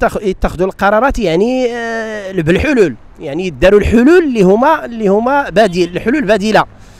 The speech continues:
يعني يديروا شي حلول بديلة باش يحيدوا هذا الشيء، لأن، آه، هذا الشيء أصلا هو كيتحيد شوية بشوية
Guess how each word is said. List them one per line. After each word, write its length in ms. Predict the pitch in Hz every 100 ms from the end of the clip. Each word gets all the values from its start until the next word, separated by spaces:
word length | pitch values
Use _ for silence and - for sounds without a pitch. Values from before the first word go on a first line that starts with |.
| - -
يعني 240 | 123 165
يديروا 240 | 156 151 165
شي 160 | -
حلول 240 | 151 160 151
بديلة 480 | 143 143 165 269 349 - - - - -
باش 240 | 165 269 294
يحيدوا 400 | - 311 302 311
هذا 120 | 262
الشيء، 360 | 254 - 202 190
لأن، 260 | 214 226 220 214 - - - - -
آه، 400 | 190 202 190 185
هذا 140 | 170
الشيء 320 | 208 - 247 240
أصلا 340 | - 294 302
هو 180 | 208 294
كيتحيد 480 | 294 - - 277 190
شوية 300 | 220 311 320
بشوية 440 | 170 214 196